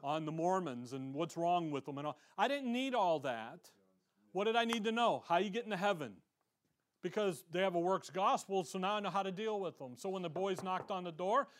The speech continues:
and they're like, "Well, I'm Bishop so-and-so, and Bishop so," I said, "Well, I'm Bishop Rick. Nice to meet you." You know, and they're like, "What?" I go, "Well, okay, here we go." And you know what the first thing I do? I ask the kid, "How do you get to heaven?"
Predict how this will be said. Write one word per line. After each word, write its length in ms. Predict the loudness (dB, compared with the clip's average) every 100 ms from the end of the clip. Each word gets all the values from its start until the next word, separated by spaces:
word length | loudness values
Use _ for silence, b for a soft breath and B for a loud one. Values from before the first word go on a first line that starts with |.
| B
and 120 | -4 0
they're 100 | 2
like, 220 | 2 4
"Well, 180 | 4 4
I'm 320 | 2 -2 -8 b -2
Bishop 340 | 0 0 -4
so-and-so, 540 | -2 0 0 0 0 0
and 80 | 0
Bishop 320 | -2 -2 -6
so," 160 | -4
I 140 | 0 0
said, 180 | 0 2
"Well, 120 | 2
I'm 120 | 2
Bishop 340 | -2 -2 -2
Rick. 320 | 2 2 0 -6
Nice 320 | -6 -2 -2
to 80 | -2
meet 260 | -2 -4 -6
you." 100 | -12 b b -12
You 100 | -8
know, 120 | -4
and 80 | 0
they're 100 | 0
like, 180 | 0 4
"What?" 320 | 6 6 4
I 300 | -4 -2 0
go, 140 | 0
"Well, 320 | 2 0 0
okay, 360 | -2 -2 -4 -4
here 160 | -4 -4
we 120 | -4
go." 240 | -4 -6 B B -4
And 160 | -2
you 60 | 0
know 60 | 0
what 120 | -2
the 80 | -2
first 300 | 0 0 -2
thing 160 | -2
I 80 | -2
do? 160 | 0 2
I 140 | 2
ask 180 | 0 -4
the 80 | -6
kid, 260 | -2 0
"How 140 | 2 0
do 80 |
you 40 | 0
get 160 | -4 0
to 60 |
heaven?" 380 | 2 2 -2